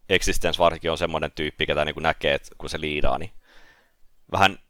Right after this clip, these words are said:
yliajattelee sen, niinku, tilanteen loppuun asti, että se, niinku, mit-, millä tavalla se pitäisi mennä.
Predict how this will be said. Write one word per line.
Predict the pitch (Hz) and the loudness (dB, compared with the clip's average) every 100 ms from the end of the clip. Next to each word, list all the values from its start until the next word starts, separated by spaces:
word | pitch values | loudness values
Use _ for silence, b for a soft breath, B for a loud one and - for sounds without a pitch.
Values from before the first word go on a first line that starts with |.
| - | -4
yliajattelee | 104 98 90 87 85 92 85 80 | 2 6 8 6 4 2 2 2
sen, | 80 | -2
niinku, | 80 82 | -6 -4
tilanteen | 90 85 82 80 | 2 4 4 4
loppuun | 85 - - 80 | 2 2 0 0
asti, | 76 - 76 | 0 0 -2
että | 73 - | -2 -2
se, | |
niinku, | 76 78 | -6 -4
mit-, | 78 - | -6 -4
millä | 82 | 0
tavalla | 80 | 2
se | 78 | 0
pitäisi | - 87 80 78 78 | -2 2 4 2 0
mennä. | 69 62 | -4 -4